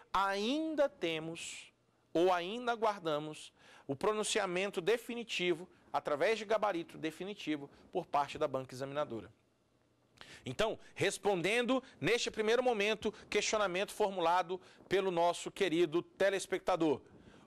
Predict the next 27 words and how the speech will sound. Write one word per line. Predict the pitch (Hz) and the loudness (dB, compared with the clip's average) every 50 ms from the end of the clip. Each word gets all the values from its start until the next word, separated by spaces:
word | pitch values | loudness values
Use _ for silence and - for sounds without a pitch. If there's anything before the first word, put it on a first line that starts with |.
| - _ _ _ _ - 123 | -20 _ _ _ _ -8 -2
Dois | 123 240 277 277 247 180 | 2 2 2 2 2 0
elementos | 240 240 240 226 240 247 233 - - | -2 0 0 2 0 0 0 -2 -2
que | - | -2
são | - 233 233 | -2 0 0
capazes, | - 220 - - 214 220 220 196 160 170 151 - - - - - - | 0 0 0 2 2 4 2 2 0 -4 -6 -6 -6 -10 -12 -2 2
dois | 175 226 226 156 | 2 2 2 2
vícios | 139 156 233 262 - - 247 - | 0 0 2 2 0 0 -4 -4
que | - - | -4 -2
são | - - 226 226 | -2 0 -2 0
capazes | 214 233 208 - 196 196 196 185 165 175 175 - - - - - | -2 -2 0 2 2 4 2 2 0 -4 -10 -12 -14 -18 -10 -4
de | 127 139 196 | -2 0 2
interromper | 254 269 247 - 254 247 233 240 220 190 - 220 233 233 220 - - - - - | 2 2 2 2 2 2 4 2 0 2 4 4 4 4 4 0 -6 -20 -8 -4
o | - 170 | -4 -2
processo | - 220 220 196 - - 208 208 214 190 - - 202 - - - - | 0 0 0 2 2 2 4 4 4 2 0 -2 -4 -4 -6 -4 0
e | 165 | 2
obstar | 214 208 - - - - 208 208 208 | 2 2 0 -2 -2 0 2 2 2
o | 208 185 | 2 0
julgamento | 202 196 202 196 190 190 185 - | -2 0 0 0 0 0 -2 -2
com | - 196 185 | -2 0 0
mérito. | 175 170 156 139 120 107 - - - _ _ _ _ _ _ - - - _ _ _ | 2 2 2 2 0 -2 -8 -16 -20 _ _ _ _ _ _ -20 -20 -20 _ _ _
Legitimidade | - 143 202 240 233 240 240 - - 226 226 180 170 175 180 185 165 160 175 - - _ _ _ _ | 0 2 2 2 2 -2 -6 -8 -8 -6 -2 0 2 2 4 2 0 -2 -8 -16 -18 _ _ _ _
e | 170 180 180 175 | -2 0 0 0
interesse | 175 - - 190 180 147 151 160 156 - - - 156 151 - _ _ _ _ _ - | -2 -2 -2 -2 0 2 2 2 0 0 -2 -4 -6 -10 -12 _ _ _ _ _ -6
de | 113 127 160 | -2 0 2
agir. | 165 143 113 135 127 104 - - - - - - - | 2 2 0 -2 -4 -6 -6 -12 -20 -20 -20 -20 -12
São | - - - 233 208 | -6 -2 0 2 2
elas | 180 175 175 170 170 165 - - | 4 4 2 2 2 0 -2 -4